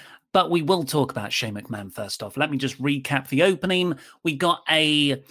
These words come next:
video package talking about Sheamus and, uh, Drew McIntyre's decades-long relationship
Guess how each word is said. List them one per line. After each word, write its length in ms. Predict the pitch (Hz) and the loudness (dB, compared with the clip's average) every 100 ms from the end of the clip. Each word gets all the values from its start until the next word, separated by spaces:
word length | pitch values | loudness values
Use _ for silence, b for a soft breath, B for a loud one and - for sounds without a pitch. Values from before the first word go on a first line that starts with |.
| b | b
video 340 | 151 196 196 185 | 0 4 4 4
package 640 | 180 190 180 190 180 - | 2 -2 0 0 0 0
talking 280 | 165 160 143 | 0 2 2
about 300 | 135 131 127 | 2 2 0
Sheamus 520 | - 170 160 156 - | 0 2 2 0 0
and, 300 | 147 131 123 b b _ _ - | 2 2 0 b b _ _ -8
uh, 200 | 127 127 | -2 0
Drew 220 | 117 165 | 0 2
McIntyre's 920 | 147 147 139 143 135 131 139 131 123 b b b - | 2 2 2 0 0 0 2 0 -2 b b b -2
decades-long 840 | 226 - 180 160 139 - 147 139 | 0 2 2 2 0 2 4 4
relationship 880 | 135 131 139 135 - 135 131 147 139 | 4 4 2 2 0 0 0 -2 -4